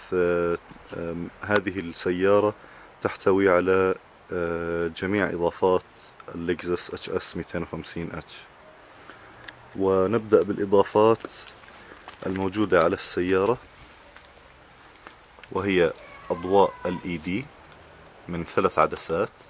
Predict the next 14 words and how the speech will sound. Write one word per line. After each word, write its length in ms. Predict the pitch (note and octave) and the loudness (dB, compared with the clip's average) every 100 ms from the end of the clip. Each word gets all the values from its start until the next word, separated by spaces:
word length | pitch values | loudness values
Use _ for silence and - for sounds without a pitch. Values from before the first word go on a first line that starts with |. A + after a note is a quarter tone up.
| - - - - - - - - - | -20 -20 -20 -20 -20 -20 -20 -20 -10
آه، 240 | F2+ E2+ | -6 -4
تحتوي 580 | E2+ - - - F#2 E2+ | -4 -6 -4 2 4 4
هذه 300 | G2 G2 F2+ | 2 0 0
الأضواء 580 | E2 E2+ D#2+ F#2+ F2+ - | -4 -8 -4 2 2 2
على 340 | E2+ F#2 D#2+ - - - - - - | 0 0 -4 -6 -16 -20 -20 -20 -18
خاصية، 720 | - - F2 - - A2 F2 D2+ - - - - - | -6 -2 0 -2 0 0 0 -4 -8 -18 -18 -18 -12
آه، 220 | E2+ - F#2 | -10 -6 -4
الالتفاف، 680 | F2+ F#2+ - - - G2 - - - - - - | -4 -4 -6 -2 4 4 2 -10 -18 -20 -20 -12
آه، 540 | E2+ E2 E2+ E2 E2 E2 - | -6 -4 -4 -4 -6 -6 2
على 180 | F#2+ G2 | 4 4
المنعطفات، 720 | F2+ E2+ E2+ - - F2 A#2+ - - - - - - - - - - F2 | 0 -2 -2 -4 0 2 2 -4 -20 -20 -20 -20 -20 -20 -20 -20 -14 -6
آه، 180 | E2+ E2+ | -4 -4
لكشف، 800 | D#2+ - A2+ - - - - - - - - | -6 0 -2 -2 -14 -16 -18 -20 -18 -14 -8
آه، 920 | F2 E2+ E2+ E2+ E2 D#2+ E2 D#2+ | -6 -4 -4 -4 -4 -6 -6 -8